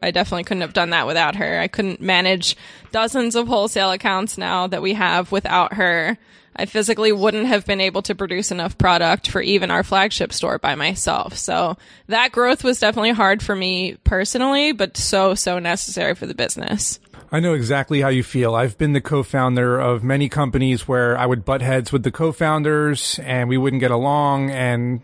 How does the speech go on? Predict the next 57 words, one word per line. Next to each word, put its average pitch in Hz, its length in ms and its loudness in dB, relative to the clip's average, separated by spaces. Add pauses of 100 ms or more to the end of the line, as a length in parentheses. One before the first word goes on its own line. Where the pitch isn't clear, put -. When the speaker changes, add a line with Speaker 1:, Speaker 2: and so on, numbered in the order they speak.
Speaker 2:
it 156 480 -6
just - 240 -2
didn't 139 220 2
work 123 200 2
out. 131 460 0
So 139 80 2
sometimes 151 580 0
you 131 280 2
feel 143 200 0
like 131 160 0
you 127 120 2
have 127 140 0
to 123 100 0
get 120 160 2
it 113 100 -2
done 127 160 2
yourself 120 800 0
the 131 140 -2
first - 340 0
time 120 420 2 (380)
before 151 480 0
you 151 160 2
bring 127 180 0
anybody 123 380 2
on 117 160 0
board. 117 320 0
And 127 140 -2
I 156 100 2
actually 175 300 0
teach - 320 -2
that 143 160 2
in 131 100 0
my 120 160 2
book 127 220 -2
and 123 80 2
my 117 100 2
course, 165 380 0
once 131 180 0
again, 143 380 2
is 127 320 0 (260)
you 147 100 2
should 135 200 0
try 147 240 2
to 180 80 2
get 160 160 2
as 127 120 2
much 135 300 -2
done 139 160 2
as 123 120 0
possible 127 480 0
by 123 260 2
yourself 151 580 0
before 139 460 0
bringing 127 360 0
anybody 120 400 0
on 110 180 -2
board. 101 320 -4